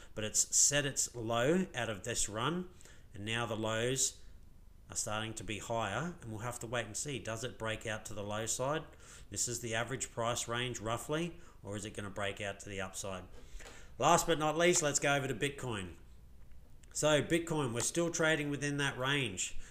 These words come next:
So again, that roughly eleven thousand kind of three hundred, you can say down to eleven thousand two hundred, up to eleven thousand kind of nine hundred dollar range. Yes, we've broke out above, uh, and it was a, a fake out, and we pulled back, back down below.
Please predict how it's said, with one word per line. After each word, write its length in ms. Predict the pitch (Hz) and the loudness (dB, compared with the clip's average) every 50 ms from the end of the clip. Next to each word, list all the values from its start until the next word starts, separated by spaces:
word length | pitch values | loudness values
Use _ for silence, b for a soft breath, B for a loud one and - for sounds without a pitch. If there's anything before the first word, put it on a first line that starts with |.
| B B | B B
So 200 | - - 120 117 | -2 0 0 0
again, 320 | 117 107 131 135 123 104 | 2 0 0 0 0 0
that 160 | 98 101 98 98 101 113 | -2 -4 -4 -6 -8 -4
roughly 320 | 123 131 127 - - 127 | -2 -2 -2 -2 -4 -4
eleven 340 | 120 117 120 127 123 113 113 | -2 0 0 -2 -2 -4 -6
thousand 400 | 98 117 117 113 117 113 117 110 | -4 -2 0 0 0 -2 -4 -4
kind 200 | - 120 117 110 | -4 -4 -4 -4
of 80 | 104 - | -6 -6
three 320 | - - - 113 113 110 | -8 -8 -6 -4 -4 -4
hundred, 320 | 104 107 110 107 107 104 98 | -4 -4 -6 -6 -6 -8 -8
you 60 | 104 | -8
can 100 | 101 104 | -8 -8
say 220 | 95 - 127 120 104 | -6 -4 -4 -4 -2
down 240 | 104 104 101 101 | -4 -4 -4 -4
to 60 | 98 95 | -6 -6
eleven 280 | 95 98 95 90 95 | -6 -6 -6 -6 -8
thousand 320 | 92 101 92 92 - - - | -8 -6 -6 -8 -10 -10 -10
two 180 | - - 107 95 | -8 -6 -6 -6
hundred, 300 | 98 104 107 107 117 120 B B B B B B - | -6 -6 -6 -6 -6 -6 B B B B B B -2
up 220 | 139 147 147 - - | -2 -2 0 0 0
to 120 | 143 127 | 0 0
eleven 380 | 113 110 113 117 104 117 110 98 | 0 0 -2 -2 -2 -4 -8 -6
thousand 380 | - 107 104 104 98 104 95 | -4 -4 -4 -4 -4 -6 -8
kind 200 | - 110 107 104 | -6 -8 -6 -6
of 60 | 101 | -6
nine 300 | 98 98 98 101 101 98 | -6 -6 -4 -4 -6 -6
hundred 280 | 95 101 95 - 98 90 | -6 -8 -8 -8 -10 -8
dollar 240 | - 95 92 92 90 | -6 -6 -6 -6 -6
range. 440 | 90 92 92 90 92 95 - - B B B B B | -6 -6 -6 -6 -6 -6 -6 -6 B B B B B
Yes, 300 | 117 127 135 - - - | -2 2 2 2 2 2
we've 240 | 120 117 101 - | -2 -4 -4 -4
broke 300 | - 117 113 120 117 - | -2 0 0 0 0 0
out 180 | 117 113 110 107 | -2 -2 -2 -4
above, 480 | 98 95 117 117 117 120 113 113 - - - | -2 -2 -2 0 0 0 -2 -4 -10 -12 -8
uh, 240 | 110 104 101 98 101 | -6 -4 -4 -4 -4
and 120 | 104 101 101 | -6 -8 -8
it 60 | 101 | -8
was 200 | 101 101 - - | -6 -6 -4 -4
a, 260 | 98 95 92 95 98 - | -4 -2 -4 -4 -6 -8
a 60 | - - | -10 -10
fake 360 | - - 123 123 131 131 - | -4 0 2 2 2 2 4
out, 260 | 147 147 156 156 - B B B B B B | 4 4 4 4 2 B B B B B B
and 80 | - 98 | -10 -10
we 40 | 98 | -10
pulled 320 | 95 - - 127 117 - | -8 -6 -4 -4 -4 -2
back, 220 | - 113 107 - - - - - 120 117 | -2 -4 -4 -4 -8 -14 -14 -14 -10 -4
back 220 | - 117 113 - | -2 -2 -2 -2
down 200 | - 113 110 107 | -2 -2 -2 -2
below. 380 | 98 101 104 113 123 135 151 | -2 -2 0 0 2 2 0